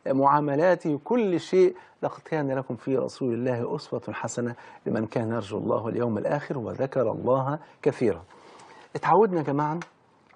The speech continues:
إن إحنا في كل حلقة لابد إن إحنا نفتح علبة الهدايا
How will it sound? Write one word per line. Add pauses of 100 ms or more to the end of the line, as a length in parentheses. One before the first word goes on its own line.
إن (120)
إحنا
في
كل
حلقة
لابد
إن
إحنا
نفتح
علبة
الهدايا